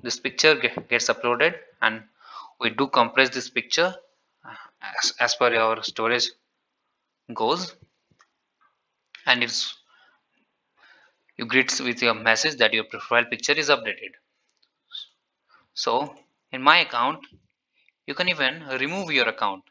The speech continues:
Like if you want to delete your account, you can even do that. Like if you want to delete your account, it will ask for your confirmation. Like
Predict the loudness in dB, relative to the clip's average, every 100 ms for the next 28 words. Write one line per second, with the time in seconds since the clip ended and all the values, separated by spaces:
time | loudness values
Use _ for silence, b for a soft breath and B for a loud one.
0 | -8 -8 -8 -18 -14 -12 -12 -14 -8 0
1 | 2 2 2 0 0 -2 -2 -8 -8 -8
2 | -10 -10 -12 -8 -8 -10 _ _ _ _
3 | _ _ _ -12 -10 -8 -8 -2 -2 0
4 | 0 -2 -2 -4 -4 -12 _ _ _ _
5 | _ -14 0 2 2 2 -2 0 -2 -4
6 | -6 -6 -8 -10 -10 -10